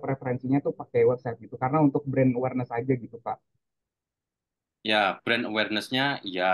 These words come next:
Speaker 2: eh, apalagi misalkan kalau sekolah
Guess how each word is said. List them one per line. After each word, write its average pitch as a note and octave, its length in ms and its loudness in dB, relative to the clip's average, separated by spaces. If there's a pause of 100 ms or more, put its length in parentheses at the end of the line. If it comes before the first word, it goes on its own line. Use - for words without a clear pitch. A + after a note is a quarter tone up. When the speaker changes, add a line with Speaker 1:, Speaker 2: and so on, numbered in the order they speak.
(420)
Speaker 2:
eh, F2+ 220 -2 (340)
apalagi F#2+ 360 -6 (120)
misalkan G2 380 -2 (100)
kalau F#2+ 220 -2 (140)
sekolah F#2+ 420 0